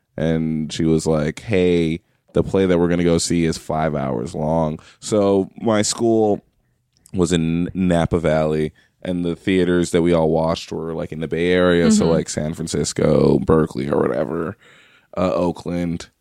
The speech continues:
Speaker 1: So that's, like, a, an hour thirty drive. Um, so we were all riding together, like,
Speaker 2: Yeah.
Speaker 1: a cou-, some of us from the class, like, we all carpool together, and we were just in the car, just, like,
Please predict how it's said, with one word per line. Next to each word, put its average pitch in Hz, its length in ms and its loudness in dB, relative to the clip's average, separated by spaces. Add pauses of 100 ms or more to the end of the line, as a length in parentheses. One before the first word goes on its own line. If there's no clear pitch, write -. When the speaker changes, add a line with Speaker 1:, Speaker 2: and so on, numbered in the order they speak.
(280)
Speaker 1:
So - 180 -2
that's, 123 200 2
like, 113 120 0
a, 95 120 0
an 92 220 -2
hour 90 440 0
thirty 85 400 -4
drive. 80 680 -4 (400)
Um, 98 400 2
so 101 160 0
we 95 160 4
were 95 120 4
all 87 140 0
riding 95 380 0
together, 78 640 -6
like, 202 80 -4
Speaker 2:
Yeah. 190 220 0
Speaker 1:
a 175 40 -10
cou-, 92 140 -10
some 90 180 0
of 85 80 2
us 82 120 0
from 85 100 -6
the 78 60 -8
class, 87 340 -2
like, 76 100 -10
we 78 80 -2
all 76 120 -4
carpool 82 380 2
together, 73 320 0
and 76 120 0
we 80 60 0
were 78 60 0
just 76 140 -6
in 80 80 -4
the 73 40 -4
car, 80 280 -6
just, - 200 -8
like, - 160 -10